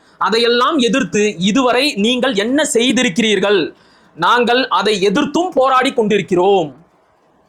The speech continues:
அவரு கேட்ட ரெண்டு கேள்விக்கு பதில் சொல்லிட்டு, கூடுதலாக அவங்க ஒரு கேள்வியை முன் வச்சிருக்கிறாங்க. "நீங்க சொன்ன அறுவை சிகிச்சைய சில போலி திருநங்கைகள்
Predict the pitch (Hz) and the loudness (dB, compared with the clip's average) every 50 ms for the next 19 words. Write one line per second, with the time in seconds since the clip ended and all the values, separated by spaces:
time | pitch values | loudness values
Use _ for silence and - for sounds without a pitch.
0 | _ _ _ _ _ _ _ _ _ _ _ _ _ _ _ _ - _ _ - | _ _ _ _ _ _ _ _ _ _ _ _ _ _ _ _ -20 _ _ -6
1 | - 175 175 175 175 170 180 208 240 240 - 247 262 277 269 214 202 214 233 233 | -4 -2 0 0 -2 0 0 0 0 0 0 0 0 2 2 2 2 2 2 2
2 | 233 165 - 226 254 269 226 226 - 320 254 180 190 185 269 233 - - 202 220 | 0 0 2 0 2 2 0 0 0 0 0 0 0 2 0 0 0 0 0 0
3 | 247 214 - - - 175 214 508 508 - - _ _ _ _ _ _ _ _ _ | 0 0 0 0 2 2 2 2 0 -2 -12 _ _ _ _ _ _ _ _ _
4 | _ _ - 277 320 339 320 294 269 240 214 - 185 214 294 311 - - 143 196 | _ _ -2 -2 0 0 0 0 0 0 0 0 0 0 0 0 0 0 -2 0
5 | 240 320 339 349 320 277 196 - 247 262 269 220 247 269 233 240 247 240 190 - | 0 0 2 2 2 0 0 0 0 0 2 2 2 2 2 2 2 2 2 0
6 | 196 185 180 165 156 143 - - _ _ _ _ _ - - - 160 180 220 240 | -2 -2 -2 -2 -4 -4 -8 -12 _ _ _ _ _ -20 -14 -6 -2 0 0 2
7 | 247 233 214 220 226 240 277 302 311 233 180 208 269 285 285 294 269 - - 190 | 2 2 0 0 0 0 2 2 2 2 2 0 0 -2 -2 -2 -2 -2 0 0
8 | 254 185 - 214 208 233 214 165 156 180 220 240 226 - - _ - - - 254 | 0 0 0 0 0 0 0 0 0 0 0 -2 -2 -4 -10 _ -8 -4 -2 0
9 | 240 220 190 - - 233 247 262 294 311 311 302 - - 269 285 285 269 247 226 | 0 0 0 -2 0 2 2 4 4 4 2 0 0 0 0 0 2 0 0 0
10 | 220 196 214 277 359 | 0 0 0 -2 -4